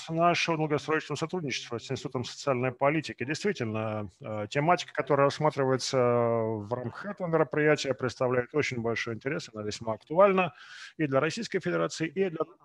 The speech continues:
стран, в которых мы ведём работу. Э, сегодня в мире разворачивается пандемия. Э, вторая волна бьёт по многим странам мира. И согласно нашим последним оценкам,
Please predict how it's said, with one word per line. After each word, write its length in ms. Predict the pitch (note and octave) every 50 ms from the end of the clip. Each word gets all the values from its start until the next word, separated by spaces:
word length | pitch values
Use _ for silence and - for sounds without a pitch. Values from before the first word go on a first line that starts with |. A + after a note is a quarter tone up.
| C#3+ C#3
стран, 160 | - E3 D#3+
в 100 | - _
которых 380 | - C3 C3 C3+ C3 B2 - -
мы 160 | B2 B2 C3+
ведём 320 | C3 B2+ B2 B2+ B2 A2+ A2+
работу. 320 | A#2 A#2+ A#2 A2 G2+ - _ - - C#3 C3+ _ _ _ _ _ _ - - - - - - - _ -
Э, 180 | - D#3 D3+ D3+
сегодня 720 | D3 - - B3 B3+ C4 B3+ A#3 A3+ A3+ A3 A3 A3 G3+ D#3+ - - -
в 120 | C#3+ B2+
мире 260 | D#3+ F#3+ F#3+ F#3+ F3+
разворачивается 800 | E3+ D#3 C3+ C#3+ C#3 C#3+ C#3+ C3+ - C#3+ C#3 C#3 C#3 - C#3+ C#3+
пандемия. 840 | - - D#3 D3 C#3 D#3 D3+ F3 G3 F#3+ D#3 A2 F2+ E2 D#2+ D#2+ _ _ - - _ A#2+ B2
Э, 440 | B2 B2 B2 B2 B2 A#2+ A#2+ A#2+ A#2+ - - _
вторая 320 | _ - C3 D3+ D#3 D3 C#3+
волна 580 | D3 D3 D3 D3 D3+ E3+ F3 E3+ C#3+ G#2+ G2 - -
бьёт 380 | G#2+ G2+ A#2 - C#3+ - - -
по 80 | B2+
многим 300 | B2+ C3+ C#3+ B2+ C3+ C3
странам 420 | - - - C#3+ C#3+ D3+ D#3 D#3+ F3+
мира. 420 | G3 G3 D3+ G2+ - - - - _ _ _ _ _ _
И 100 | B2 A#2+
согласно 420 | - - B2+ C3+ C#3 - - C3
нашим 440 | B2 A#2+ A#2+ B2+ - - - - B2 -
последним 600 | - C#3+ - - - D#3+ C#3+ G#2+ G2+ G2+ G2+ B2+ -
оценкам, 500 | A#2 A2+ - - F#3+ G3+ G#3 - G#3+ F3+